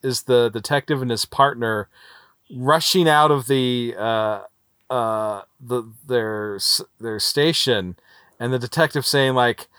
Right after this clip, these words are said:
"I figured it'll, uh, take ten minutes to get there, right?" And his part-, older partner's like, "Six if we hurry." <laughs>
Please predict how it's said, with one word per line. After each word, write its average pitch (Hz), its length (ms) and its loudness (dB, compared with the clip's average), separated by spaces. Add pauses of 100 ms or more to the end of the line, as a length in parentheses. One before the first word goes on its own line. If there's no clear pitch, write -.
(160)
"I - 40 -6
figured 185 320 6
it'll, 170 120 8
uh, 156 220 4
take 180 240 2
ten 196 180 4
minutes 190 260 4
to 131 60 -2
get 185 200 2
there, 123 160 4
right?" 143 260 4
And 131 80 0
his 120 120 -2
part-, 147 420 2
older 143 280 2
partner's 139 480 0
like, 127 280 2 (160)
"Six - 420 4
if 170 140 4
we 170 140 6
hurry." 196 500 6 (120)
<laughs> - 0 -